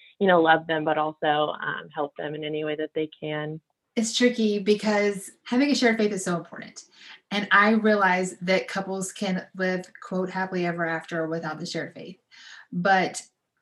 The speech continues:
Speaker 2: unconditional love is a beautiful thing that Jesus modeled for us at the cross. And it is two, marriage is two selfish human beings who have to learn what it looks like to be loved unconditionally, because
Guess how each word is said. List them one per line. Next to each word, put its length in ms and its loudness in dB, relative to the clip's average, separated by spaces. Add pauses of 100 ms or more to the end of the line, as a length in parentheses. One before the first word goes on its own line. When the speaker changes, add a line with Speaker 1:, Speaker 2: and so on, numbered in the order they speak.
Speaker 2:
unconditional 640 4
love 260 4
is 140 -4
a 60 0
beautiful 460 -2
thing 320 -2
that 140 -4
Jesus 400 -2
modeled 420 -2
for 140 -4
us 160 -4
at 60 -8
the 80 -12
cross. 500 -10 (440)
And 280 0 (200)
it 120 0
is 320 -2
two, 600 2
marriage 340 4
is 100 2
two 220 4
selfish 420 2
human 280 0
beings 340 -2
who 160 -2
have 280 -4
to 100 -6
learn 640 2 (400)
what 120 4
it 120 4
looks 200 0
like 200 0
to 100 -4
be 200 0
loved 300 2
unconditionally, 720 -6
because 400 2